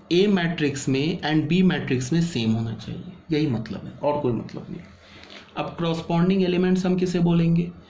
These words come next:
Corresponding elements को हम ऐसे बोल सकते हैं कि जो ए to one element पहले matrix का, ए matrix का, और B matrix का ए टू वन element, ये आपस में बराबर होना चाहिए,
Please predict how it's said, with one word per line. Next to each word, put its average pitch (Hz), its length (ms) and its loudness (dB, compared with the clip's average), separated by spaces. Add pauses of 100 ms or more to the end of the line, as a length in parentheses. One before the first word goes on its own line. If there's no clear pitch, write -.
(380)
Corresponding 175 640 0
elements 175 500 2
को 170 420 2
हम 156 240 0
ऐसे 147 240 -2
बोल 151 220 0
सकते 131 320 -6
हैं 123 300 -2 (460)
कि 156 540 2 (640)
जो 165 640 0 (760)
ए 208 340 2 (140)
to 175 80 4 (100)
one 190 240 2 (120)
element 110 480 2 (500)
पहले 131 260 0
matrix 117 480 -2
का, - 260 -8
ए 160 120 2
matrix 123 480 -4
का, - 180 -14 (640)
और 165 300 0
B 156 220 2
matrix 185 520 2
का 185 180 -2 (180)
ए 156 80 4 (120)
टू 160 60 2
वन 139 220 2
element, 113 440 0
ये 180 100 2
आपस 170 340 0
में 170 120 4
बराबर 120 300 0
होना 113 220 -2
चाहिए, - 280 -12